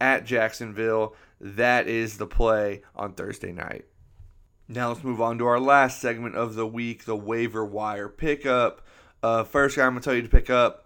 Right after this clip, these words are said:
obviously, Ryan Fitzpatrick. Uh, mentioned it when he's starting. I think this is his, uh, you know, I probably pick him up for a week, then drop him. But I think if you are, uh, if your quarterback has a tough matchup, or you're,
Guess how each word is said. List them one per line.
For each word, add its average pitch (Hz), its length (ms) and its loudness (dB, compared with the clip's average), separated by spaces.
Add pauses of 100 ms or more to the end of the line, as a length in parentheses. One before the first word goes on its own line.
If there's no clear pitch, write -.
obviously, 110 600 -4
Ryan 110 340 -6
Fitzpatrick. 110 760 -4
Uh, 101 140 -2
mentioned 110 380 -10
it 110 320 -2 (300)
when 113 140 -10
he's 110 100 -10
starting. 117 340 0
I 107 60 -8
think 120 340 -8
this 117 300 -4
is 113 240 -4
his, 110 380 -2
uh, 104 340 -4 (460)
you 123 100 -8
know, 120 100 0
I 117 60 2
probably 131 240 8
pick - 80 10
him 147 80 2
up 131 120 -2
for 131 120 2
a 120 60 2
week, 123 240 -2
then 123 100 -6
drop 120 320 4
him. 120 280 -4 (200)
But 117 400 2
I 110 120 -6
think 120 420 -6
if 107 260 -8
you 117 300 -4
are, 113 400 4
uh, 107 200 -2
if 101 140 -12
your 113 80 -12
quarterback 131 320 2
has 110 100 -10
a 104 40 -12
tough 107 220 -10
matchup, 120 640 0
or 110 180 2
you're, 110 340 -4